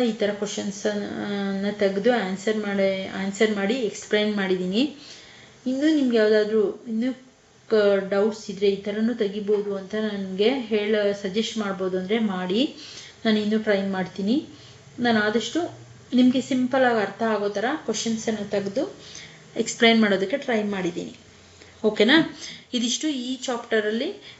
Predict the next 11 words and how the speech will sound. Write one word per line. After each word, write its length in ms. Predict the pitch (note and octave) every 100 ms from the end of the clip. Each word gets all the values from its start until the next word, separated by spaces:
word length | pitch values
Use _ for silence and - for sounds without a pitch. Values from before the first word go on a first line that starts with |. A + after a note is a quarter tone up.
| -
ನಾನು 180 | A3 A3
ತೆಗ್ದಿರುವಂಥ 560 | G#3+ G3 A3+ A3 G#3+ A3+
ಡೈರೆಕ್ಟ್ 440 | G#3 F#3+ G3 G#3+
ಮತ್ತು 180 | G#3+ G#3
ಇಂಡೈರೆಕ್ಟ್ 440 | G#3 F#3+ G3 G#3 -
ಕ್ವೆಶನ್ 380 | F#3+ - G3
ಆನ್ಸರ್ಸು. 540 | F#3+ F#3 G3 - C4 D4
ನೆಕ್ಸ್ಟ್ 380 | G#3+ G3+ - -
ಕ್ಲಾಸಲ್ಲಿ 500 | A3+ A3+ A#3 B3+ A3
ಇದೇ 260 | F#3+ A3+
ಚಾಪ್ಟರ್‌ದು, 760 | B3 A#3 G#3+ G3+ F#3+ A#3 D4+